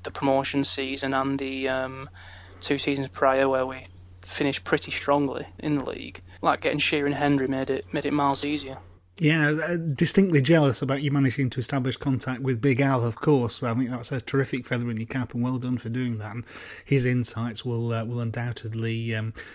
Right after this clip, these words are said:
Speaker 2: add some colour to it. So let's listen to Tom now talking about our Premier League title win in nineteen ninety-four ninety-five.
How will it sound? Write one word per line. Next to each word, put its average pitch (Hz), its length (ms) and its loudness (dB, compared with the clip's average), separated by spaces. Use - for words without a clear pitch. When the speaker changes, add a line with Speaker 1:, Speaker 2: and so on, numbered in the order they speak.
Speaker 2:
add 120 120 -2
some 135 200 2
colour 160 260 4
to - 140 0
it. - 100 -4
So 143 200 4
let's 131 300 4
listen 156 280 4
to 135 100 0
Tom 151 320 6
now 120 160 4
talking 123 480 2
about 120 400 -2
our 120 180 -2
Premier 127 380 0
League 117 340 0
title 117 440 -4
win 110 240 -4
in 117 280 -4
nineteen 117 400 -4
ninety-four 110 460 -4
ninety-five. 107 720 -10